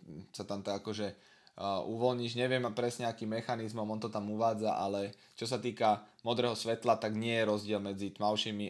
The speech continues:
a svetlejšími červenými okuliarmi. Ak konkrétne myslíš tieto. A, aha, aha, uložíš to? Neviem, ako sa to ukladá, tak budem sa snažiť, že uložiť, to uvidíme. Neviem ani, ak sa to, aha, vypína.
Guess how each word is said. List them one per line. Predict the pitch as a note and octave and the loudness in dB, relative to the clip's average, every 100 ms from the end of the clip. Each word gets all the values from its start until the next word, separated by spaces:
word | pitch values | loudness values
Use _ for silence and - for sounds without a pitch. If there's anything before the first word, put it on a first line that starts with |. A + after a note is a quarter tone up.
| - | 0
a | F2+ | 0
svetlejšími | F#2 F#2+ G2+ F#2+ G2+ F#2+ - | -2 -4 -4 -4 -4 -6 -6
červenými | F#2 F#2+ F#2+ F2+ D2 | -4 -4 -6 -8 -8
okuliarmi. | - F#2 F2 F#2+ - _ - G#2+ | -6 -6 -6 -12 -16 _ -6 -6
Ak | |
konkrétne | - A2 G#2+ G2+ G#2+ | -2 -2 -2 -6 -6
myslíš | G2 F#2+ G2 - | -8 -8 -8 -6
tieto. | F2 - - - - - - - - _ _ _ - | -6 -6 -12 -16 -20 -20 -20 -20 -20 _ _ _ -8
A, | G#2 F2+ F2+ F2 F2 F#2 G#2+ - _ - | -6 -4 -4 -2 -4 -6 -10 -18 _ -14
aha, | G#2+ G#2+ - - | -10 -10 -14 -16
aha, | A2 A2+ A2 A2+ - | -10 -6 -6 -6 -10
uložíš | G2+ A2 G#2+ G#2+ - | -8 -6 -4 -6 -2
to? | B2+ C#3 | -2 0
Neviem, | A#2+ A#2+ G#2+ | -2 -2 -2
ako | - | -4
sa | A2 | -6
to | G#2 | -4
ukladá, | G#2+ G#2 F2+ | -2 -2 -2
tak | F#2+ | -6
budem | F#2+ F#2+ | -8 -10
sa | A2 | -10
snažiť, | - G2 G#2 C3 - _ _ _ _ _ _ _ _ _ G2 | -8 -6 -4 -6 -10 _ _ _ _ _ _ _ _ _ -10
že | |
uložiť, | F#2+ F#2+ G2 G#2 C3+ - - _ _ | -8 -6 -6 -6 -8 -12 -18 _ _
to | F2+ F#2+ | -14 -12
uvidíme. | F#2+ G2 F#2+ A2 D3+ - _ _ G#2+ | -12 -10 -6 -6 -6 -12 _ _ -4
Neviem | G#2+ A2+ | 0 2
ani, | A2 G#2 | 2 0
ak | |
sa | A2 | -2
to, | G#2 E2+ | -6 -2
aha, | G#2 | -2
vypína. | G#2 G#2+ G#2+ F#2 | -2 -6 -8 -10